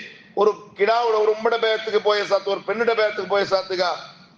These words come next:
അത് കിടാവാക്കടെ അത് കിടാവായിട്ട് സൃഷ്ടിയാക്കടെ അത് നല്ല ശക്തി ചൊന്നിട്ടായിട്ട് പടച്ചുറപ്പ് ചൊല്ല്. ഇങ്ങ നോക്കൊരു കൂടെ ദുനിയാവിലും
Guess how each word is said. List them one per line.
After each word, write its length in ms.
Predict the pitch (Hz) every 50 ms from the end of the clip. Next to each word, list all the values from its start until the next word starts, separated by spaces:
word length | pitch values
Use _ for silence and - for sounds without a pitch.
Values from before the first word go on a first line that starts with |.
| _ _ _
അത് 240 | 151 160 185 175 -
കിടാവാക്കടെ 600 | 180 180 202 208 208 208 202 196 196 196 196 190
അത് 320 | 190 190 185 180 180 - -
കിടാവായിട്ട് 560 | 202 208 226 247 254 247 247 247 240 240 226
സൃഷ്ടിയാക്കടെ 800 | 185 196 190 - - 208 214 208 202 196 - 196 190 185 170 147 - - - - - - _ _ _ _ -
അത് 200 | 156 175 180 160
നല്ല 280 | 160 185 226 240 247
ശക്തി 360 | 220 - 214 - - - 208 196
ചൊന്നിട്ടായിട്ട് 760 | 180 196 190 190 190 185 185 185 - 180 175 - 185 175
പടച്ചുറപ്പ് 560 | 170 170 165 170 170 - 170 156 156 165 170 147
ചൊല്ല്. 240 | 147 127 113 98 82 - _ _ _ _ _ _ _ _ _ _ _ _ _ _ _ _ _ _ _ -
ഇങ്ങ 120 | 185 202
നോക്കൊരു 300 | 202 202 202 196 202 196
കൂടെ 420 | 190 185 196 196 196 185 180 170 -
ദുനിയാവിലും 840 | 170 180 190 196 196 190 190 190 185 175 160 - - - - - -